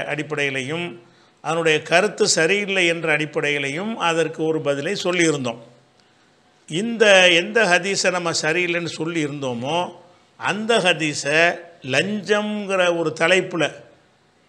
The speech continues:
நம்ம இஸ்லாம் கூறும் பொருளியல் அப்படின்ற ஒரு புஸ்தகம், பொருளாதாரம்னு புஸ்தகம் போட்டோம்ல, அந்த புத்தகத்துல லஞ்சத்துக்குரிய ஹதீஸுகளை போடும் பொழுது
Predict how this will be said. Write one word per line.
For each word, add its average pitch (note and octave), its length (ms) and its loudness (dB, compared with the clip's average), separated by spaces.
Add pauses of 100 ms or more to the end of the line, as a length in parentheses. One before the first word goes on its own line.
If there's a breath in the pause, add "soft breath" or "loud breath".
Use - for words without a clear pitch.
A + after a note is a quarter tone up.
(200)
நம்ம E3+ 220 -4 (440)
இஸ்லாம் F3+ 540 4 (140)
கூறும் E3 340 -4
பொருளியல் E3+ 560 2 (160)
அப்படின்ற D#3+ 420 -4
ஒரு D#3 100 -6
புஸ்தகம், E3 380 -8
பொருளாதாரம்னு F#3 640 2
புஸ்தகம் F3+ 340 -4
போட்டோம்ல, E3 380 -2 (600 soft breath)
அந்த E3 240 -2
புத்தகத்துல D#3 760 -4 (760)
லஞ்சத்துக்குரிய F#3 880 0
ஹதீஸுகளை E3 840 0
போடும் D#3 380 -2
பொழுது D3 340 -2